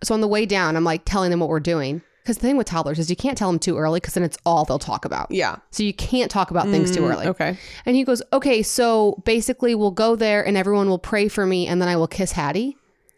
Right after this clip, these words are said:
Speaker 2: And he thought it was a
Speaker 1: I thought
Speaker 2: wedding.
Speaker 1: it was a wedding.
Speaker 2: <laughs> Yeah. <laughs> And you're like, "Mm,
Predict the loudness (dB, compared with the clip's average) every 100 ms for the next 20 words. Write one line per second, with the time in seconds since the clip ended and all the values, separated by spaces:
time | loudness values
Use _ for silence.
0 | _ _ -4 0 2 2 0 0 0 2
1 | 4 4 2 2 2 4 4 2 0 0
2 | 0 2 0 0 2 0 0 -6 -20 -18
3 | -20 -8 -2 0 0